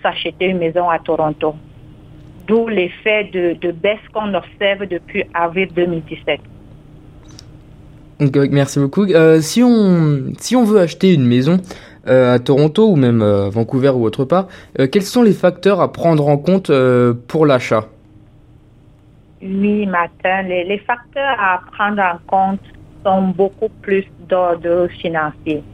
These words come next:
Speaker 1: Déjà, il faut pouvoir se qualifier. Et pour se qualifier, il faut que votre cote de crédit soit bonne, au moins, euh, six cent quatre-vingts. Il faut que vous ayez, euh, un emploi stable. Stable,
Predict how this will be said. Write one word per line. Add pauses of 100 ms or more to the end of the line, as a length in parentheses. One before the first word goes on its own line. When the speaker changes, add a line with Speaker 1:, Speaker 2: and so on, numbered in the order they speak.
(720)
Speaker 1:
Déjà,
il
faut
pouvoir (100)
se
qualifier. (1120)
Et (140)
pour
se
qualifier,
il
faut (100)
que
votre (120)
cote
de
crédit
soit
bonne, (600)
au
moins, (180)
euh, (140)
six
cent
quatre-vingts. (960)
Il
faut
que
vous
ayez,
euh, (200)
un
emploi (160)
stable. (760)
Stable,